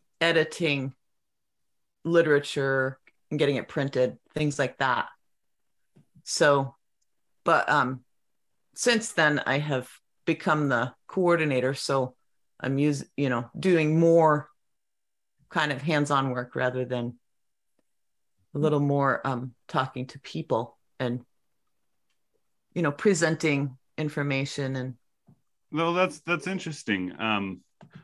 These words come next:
Speaker 2: I suppose I should also ask, what is the, uh, Balm of Gilead?
Speaker 1: Yeah, so the A L C Balm of Gilead is a ministry that Gary and his, um,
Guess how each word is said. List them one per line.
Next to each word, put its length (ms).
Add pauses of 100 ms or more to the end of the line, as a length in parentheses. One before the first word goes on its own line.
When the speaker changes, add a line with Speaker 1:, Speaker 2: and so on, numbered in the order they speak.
(100)
Speaker 2:
I 80
suppose 320
I 80
should 160
also 300
ask, 220
what 200
is 300
the, 280
uh, 100
Balm 280
of 100
Gilead? 440 (580)
Speaker 1:
Yeah, 220 (160)
so 500 (440)
the 240
A 120
L 120
C 180
Balm 220
of 140
Gilead 640
is 720
a 80
ministry 640
that 260 (840)
Gary 580
and 180
his, 440 (1000)
um, 320